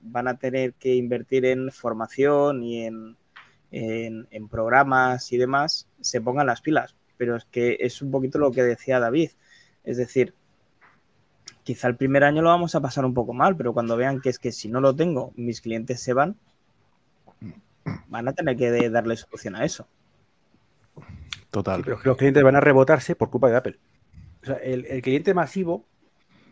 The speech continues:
Speaker 3: no va a pensar, "Qué capi-, Store de Movistar", no, va a decir, "Qué cabrón Store de Apple que, mm, me han jodido con esto".
Speaker 1: Yo no lo veo
Speaker 3: Mm.
Speaker 1: así, Iván.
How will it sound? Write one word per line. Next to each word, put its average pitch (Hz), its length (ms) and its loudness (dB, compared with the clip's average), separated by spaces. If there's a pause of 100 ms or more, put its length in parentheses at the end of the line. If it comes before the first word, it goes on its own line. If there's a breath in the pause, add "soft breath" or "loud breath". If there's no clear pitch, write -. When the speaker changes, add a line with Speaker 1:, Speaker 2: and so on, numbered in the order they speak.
(240 soft breath)
Speaker 3:
no 139 120 4
va 170 40 8
a 170 40 8
pensar, 147 340 2
"Qué - 80 -20
capi-, 135 460 -4
Store 127 240 -2
de 123 40 0
Movistar", 110 440 -4
no, 110 180 -6
va 110 100 -4
a - 20 -4
decir, 107 180 -14
"Qué 117 120 -16
cabrón 135 340 -4
Store 127 280 -6
de 147 60 0
Apple 151 280 -4 (600 soft breath)
que, 110 320 -4
mm, 98 280 -10
me 110 120 -4
han 120 60 -4
jodido 123 320 -2
con 92 120 -14
esto". - 160 -20 (1900)
Speaker 1:
Yo 123 120 -2
no 143 100 2
lo 127 100 2
veo 120 140 2
Speaker 3:
Mm. - 20 -2
Speaker 1:
así, 151 240 -2
Iván. 131 320 0